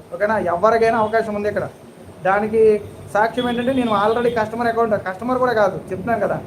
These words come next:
అఫిలియేట్ కాదు, ఫౌండర్ కాదు, మా ఇంట్లో వాళ్ళ ఐడీ వేసా. అది కూడా నాకు వచ్చిన లింకు,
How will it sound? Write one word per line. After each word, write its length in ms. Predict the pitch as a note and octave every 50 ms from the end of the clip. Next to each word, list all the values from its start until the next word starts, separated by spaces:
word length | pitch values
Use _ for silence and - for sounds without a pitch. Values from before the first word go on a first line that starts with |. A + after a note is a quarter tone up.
| - - - - - - D3
అఫిలియేట్ 380 | D#3 D#3+ - A#3 A#3+ A#3+ A#3
కాదు, 340 | A#3 A#3 A3+ A3+ A#3+ B3+ B3+
ఫౌండర్ 320 | A#3+ G#3+ A3 A3 A3 A3 A3
కాదు, 280 | G#3+ G#3+ G3+ G#3 A#3+ B3+ - - - - - -
మా 120 | E3 F3+ F#3+
ఇంట్లో 240 | G3 G#3 G#3+ A#3+ A#3
వాళ్ళ 160 | A#3 A#3 A3+
ఐడీ 180 | A3 A3 G#3+ B3
వేసా. 400 | B3+ A3+ A3+ A3 G#3+ G3+ - - - - - - - - - - - - - - - E3
అది 120 | F#3 A3+
కూడా 140 | A#3+ B3+ B3+
నాకు 240 | B3+ B3 A#3 A3 A3+
వచ్చిన 320 | A3 - A#3 B3+ C#4 D#4+ - - - - - - -
లింకు, 280 | F#3 A3 A#3 A3+ G3